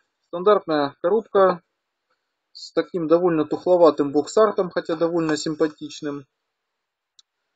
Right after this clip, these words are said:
Э, что у нас внутри коробки? <clears throat> Инструкция. Ну, что здесь вначале у нас идет, это историческая справка довольно крупная. Это очень хорошо. То есть моделисты, которые не знакомы с данной моделью,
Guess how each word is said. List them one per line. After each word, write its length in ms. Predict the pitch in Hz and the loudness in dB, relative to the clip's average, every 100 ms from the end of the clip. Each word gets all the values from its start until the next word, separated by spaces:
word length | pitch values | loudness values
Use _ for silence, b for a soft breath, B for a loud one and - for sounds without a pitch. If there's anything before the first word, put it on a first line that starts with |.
| _ - - - _ | _ -20 -20 -20 _
Э, 420 | 170 165 160 160 156 | -8 -4 -2 -2 -4
что 200 | - 269 | 0 2
у 80 | 202 | 4
нас 240 | 208 - | 2 0
внутри 280 | 180 175 170 | -4 -4 -2
коробки? 600 | 156 143 139 135 - 107 - - - - | 2 4 4 2 -8 -10 -10 -20 -6 -2
<clears throat> 520 | - 226 175 123 - | 0 0 -2 -2 -2
Инструкция. 800 | 202 208 214 151 - 123 113 113 _ - B B B _ _ _ _ _ _ _ _ _ _ - 403 | -2 2 2 2 0 2 2 -2 _ -18 B B B _ _ _ _ _ _ _ _ _ _ -6 2
Ну, 300 | 277 208 165 147 _ _ | 4 6 4 -6 _ _
что 240 | - 277 | -2 2
здесь 200 | 240 220 | 2 2
вначале 360 | 214 226 233 208 | 2 6 6 6
у 40 | |
нас 200 | 208 196 | 4 2
идет, 480 | 143 190 196 262 262 | 2 0 4 4 6
это 300 | 190 - 180 | 4 6 2
историческая 720 | 180 - 202 185 - - 165 | 2 0 0 0 -8 2 4
справка 520 | 160 - 180 208 - 247 | 4 4 6 6 6 4
довольно 440 | 254 254 240 240 | 4 2 0 0
крупная. 720 | 240 240 214 226 220 214 208 - _ | -2 -4 -2 0 2 2 0 -8 _
Это 220 | 196 202 | -2 4
очень 320 | 202 202 196 | 4 4 -2
хорошо. 600 | 185 190 190 190 - 190 175 | -4 0 0 0 0 0 0
То 80 | 170 | -2
есть 220 | 165 - | -4 -4
моделисты, 480 | 175 190 190 - 180 | 0 0 0 -4 -4
которые 420 | - 185 170 165 | -2 0 2 2
не 240 | 180 208 | 4 4
знакомы 460 | 175 180 - 180 170 | 4 2 -2 -2 0
с 40 | |
данной 280 | 156 175 170 | 2 2 2
моделью, 640 | 165 170 165 165 156 156 | -2 0 2 2 2 0